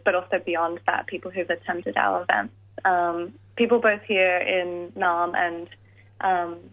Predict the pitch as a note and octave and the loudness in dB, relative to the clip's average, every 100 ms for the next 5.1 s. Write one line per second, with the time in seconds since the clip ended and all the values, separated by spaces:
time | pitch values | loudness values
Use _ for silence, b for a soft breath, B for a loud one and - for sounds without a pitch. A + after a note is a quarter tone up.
0 | - _ b b - - - - - A3 | -20 _ b b -20 -20 -20 -20 -6 0
1 | A3 G3+ F#3+ F#3 F#3 F3 F#3 F3+ E3+ F3 | 0 2 0 0 2 0 0 0 2 2
2 | F3 F3+ E3 E3 F#3 F3+ F#3 G3+ - - | 0 -2 -2 -2 -4 -4 -4 -4 -4 -4
3 | F#3 F3+ G3 F#3+ G3 E3+ - - - F3+ | -4 0 -2 0 2 2 2 -2 2 4
4 | F3 F3 B B B - G3+ F#3+ F3+ F3+ | 2 -2 B B B 0 2 2 -2 -10